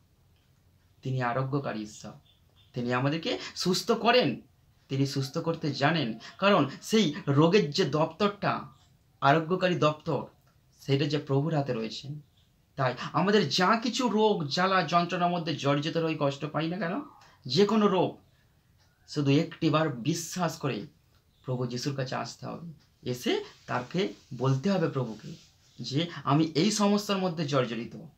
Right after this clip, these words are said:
প্রভু অবশ্যই সুস্থ করবেন।" তারপরে যদি আমরা দেখি মথি আট অধ্যায় পাঁচ ও আটের পদ, মথি আট অধ্যায় পাঁচ ও আটের পদে কি বলছে?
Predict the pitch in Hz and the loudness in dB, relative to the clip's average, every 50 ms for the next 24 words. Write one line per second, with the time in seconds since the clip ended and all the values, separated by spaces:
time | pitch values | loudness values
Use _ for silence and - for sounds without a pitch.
0 | _ _ _ _ _ _ - 135 135 135 131 113 113 127 165 165 - - - 165 | _ _ _ _ _ _ -2 0 0 2 2 0 2 0 0 -2 -2 -2 0 0
1 | 143 - 127 110 - - - - - - - - - 165 - _ _ _ _ _ | 0 0 -4 -8 -10 -10 -12 -14 -12 -14 -12 -12 -12 -14 -14 _ _ _ _ _
2 | _ _ _ _ _ _ _ _ _ _ _ - 139 139 147 151 160 156 143 156 | _ _ _ _ _ _ _ _ _ _ _ 0 0 2 2 2 2 2 2 2
3 | 151 156 156 156 151 143 147 147 - 170 170 - - - _ _ _ _ _ _ | 2 2 2 2 2 0 0 -2 -2 -4 -8 -8 -8 -12 _ _ _ _ _ _
4 | - _ - 135 139 151 156 156 196 196 214 - - - - - - 127 131 156 | -20 _ -6 0 0 0 0 0 -2 -4 -4 -4 -8 -14 -12 -4 -2 -2 0 0
5 | 156 143 135 139 165 170 175 294 294 - - _ _ - 127 131 139 135 - - | 0 -2 0 0 0 0 0 0 -2 -4 -6 _ _ -6 -2 -2 -2 0 -2 -4
6 | - - 120 127 131 131 - - - - 110 104 - - _ _ _ _ _ _ | -2 -2 -4 -2 -2 -2 -4 -4 -8 -10 -12 -12 -14 -18 _ _ _ _ _ _
7 | _ _ _ _ - 127 139 156 151 156 196 190 196 202 - - _ _ _ _ | _ _ _ _ -6 -2 -2 -2 0 -2 -4 -6 -6 -8 -12 -18 _ _ _ _
8 | - 123 131 127 160 160 147 135 131 147 147 160 - 277 - - _ _ _ _ | -2 -2 0 0 0 0 0 -2 -2 0 0 0 0 -2 -6 -10 _ _ _ _
9 | _ _ _ _ _ _ _ _ _ _ _ _ _ _ _ _ _ _ _ _ | _ _ _ _ _ _ _ _ _ _ _ _ _ _ _ _ _ _ _ _
10 | _ - 139 147 147 - 165 135 127 131 127 - 135 127 131 131 123 123 117 123 | _ 0 2 2 2 4 4 4 4 4 2 -2 -2 -2 -2 -2 -4 -4 -4 -4
11 | 117 - - 160 165 285 | -4 -4 -4 -4 -4 -4